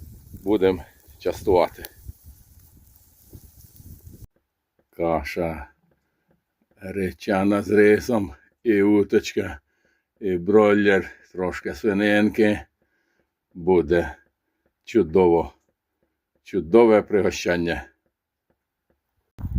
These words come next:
Підготовлена, підготовлена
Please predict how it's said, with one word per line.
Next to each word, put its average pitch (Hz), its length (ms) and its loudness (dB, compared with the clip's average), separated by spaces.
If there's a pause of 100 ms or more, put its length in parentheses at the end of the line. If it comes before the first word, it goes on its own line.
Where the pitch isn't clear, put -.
(240)
Підготовлена, 117 1200 4 (580)
підготовлена 104 1000 2